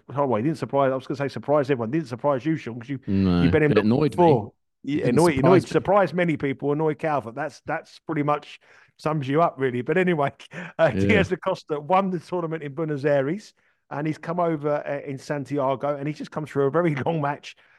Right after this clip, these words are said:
Speaker 1: against Cachin, uh, last night, and he's up against Martinez here. Now, Martinez leads the h-,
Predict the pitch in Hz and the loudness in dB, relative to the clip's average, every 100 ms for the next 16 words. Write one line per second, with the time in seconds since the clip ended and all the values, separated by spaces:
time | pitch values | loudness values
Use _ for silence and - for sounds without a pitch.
0 | _ - 120 147 - 151 - 196 185 123 | _ -12 -8 -8 -6 -10 -4 -2 0 -2
1 | - 123 120 127 127 123 127 123 - 139 | -4 -6 -4 -2 -2 -4 -8 -8 -6 -6
2 | 139 151 147 147 139 151 147 - 233 190 | -4 -4 -4 -6 -4 -2 -2 0 0 0
3 | 104 - 120 82 _ _ - _ 139 139 | -2 -8 -12 -12 _ _ -20 _ -2 0
4 | 147 147 - 196 185 156 - - 139 147 | 0 0 0 0 0 -4 -8 -6 -2 -2
5 | 135 - 117 | -4 -8 -10